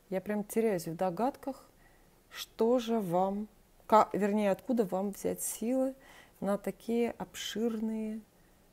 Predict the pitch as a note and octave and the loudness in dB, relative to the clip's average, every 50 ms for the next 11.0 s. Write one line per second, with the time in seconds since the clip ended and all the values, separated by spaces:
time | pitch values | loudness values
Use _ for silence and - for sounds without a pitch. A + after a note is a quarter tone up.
0 | _ - - - D3 - - F3 G3 G#3 G#3 G3 G3+ G3 G3 F#3+ F#3 - - - | _ -20 -20 -20 -12 -6 -2 0 0 2 0 0 -2 -6 -8 -10 -14 -16 -14 -12
1 | F3 F3 F3 - - - - - G3 G3+ G3+ G3 G3 G3 G3+ G3+ - - - - | -10 -10 -10 -10 -12 -12 -10 -8 -8 -8 -8 -10 -10 -12 -12 -14 -14 -14 -16 -16
2 | - _ _ - G3+ G3 G3 F#3 F#3 - - - - - - - - - - - | -18 _ _ -12 -10 -10 -10 -10 -10 -12 -16 -18 -20 -20 -20 -20 -20 -20 -20 -20
3 | - - - - - - - - - - - - - - - _ - - B3 B3 | -20 -20 -20 -20 -20 -20 -20 -20 -20 -20 -20 -20 -20 -20 -20 _ 0 2 2 2
4 | A#3+ A#3+ - A3+ G#3+ A3 A3+ B3 C4 C4+ A3+ G3+ - - - - - G3+ F#3 F3 | 2 0 -2 0 2 4 4 6 4 4 2 0 -6 -10 -6 -4 -2 -2 -2 -2
5 | F3 G3 G#3+ A#3+ B3+ C4 B3 G#3+ F#3+ F3 E3 F3+ F#3 F#3+ G#3 A#3+ B3+ B3 B3 A#3 | -2 -2 0 2 2 2 2 0 -2 -2 -2 -2 -2 0 0 2 2 2 2 0
6 | G3+ F3+ G3+ G#3 G3 G3 G#3 G#3+ G#3 G3 - - - F3 F3 F3+ G3 A3+ A3+ A3 | 0 -2 -2 -2 -2 -2 -2 -4 -4 -6 -6 -6 -6 -6 -4 -6 -4 -4 -4 -2
7 | A3+ A3+ A3+ - - - - - - A#3 A3+ A3+ - - - F3 F3+ - - - | -4 -4 -6 -8 -12 -12 -10 -6 -4 -4 -4 -4 -8 -10 -12 -12 -12 -10 -6 -4
8 | G#3+ G#3+ A3+ A3+ G#3 F#3 G3 G3 G3 G3 G#3 A#3 A#3+ A#3 A3+ A3+ A3+ - - F3+ | -2 0 0 -2 -2 -2 -2 -2 -2 -2 -2 -2 -2 -2 -2 -4 -6 -8 -10 -10
9 | - - F#3 F#3+ F#3+ F#3+ F#3+ G3 G3 G#3 - - G3+ G3 - G3+ G3 F#3+ F#3 F3+ | -8 -6 -6 -6 -4 -6 -6 -6 -8 -8 -8 -8 -8 -4 -4 -4 -4 -4 -4 -4
10 | - B3+ C#4+ C#4+ C4+ B3 A#3+ - - A3 G#3+ - - G3+ G3+ G#3 G#3 G3+ - G3+ | 0 0 0 2 0 -2 -4 -4 -6 -8 -8 -8 -8 -8 -6 -6 -6 -6 -8 -10